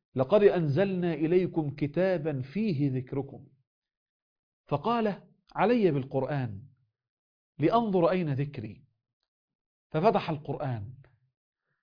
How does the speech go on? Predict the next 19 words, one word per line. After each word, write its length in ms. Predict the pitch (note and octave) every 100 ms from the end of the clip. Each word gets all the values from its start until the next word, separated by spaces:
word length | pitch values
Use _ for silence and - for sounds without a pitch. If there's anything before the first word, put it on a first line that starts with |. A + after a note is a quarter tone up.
| _ _ -
وقرأ 340 | B2 E3 G#3 E3+
القرآن 560 | E3 D#3 E3+ G3 F3
من 160 | D3+ D3+
أوله. 420 | D3 B2 B2+ - -
كان 240 | A#3 A#3
الأحنف 540 | G#3 F#3 - D3+ - - _ _ _ _ _ -
إذا 280 | E3+ E3+ F3+
مر 340 | F#3+ B3+ F#3+
على 460 | E3 E3 D#3+ E3 A3
آية 360 | G3+ D#3 D3 C3
عن 200 | G3 G#3+
المؤمنين 880 | F#3 A#3 G3+ F#3 A3+ B3+ G#3+ F3 _ -
يعترف 460 | D#3+ C#3 G#3+ F#3+ F3
بتقصيره 680 | D3+ D3+ D3 D#3 C3 - - _ _ _ _ _ _ _ _ _ -
ويسأل 500 | C#3+ A3+ A3+ G3+ F#3+
الله 320 | F3+ G#3+ F#3
أن 200 | G#3 F#3+
يلحقه 560 | F3+ - A3+ G3+ F3+ E3
بهم، 380 | E3+ C#3+ -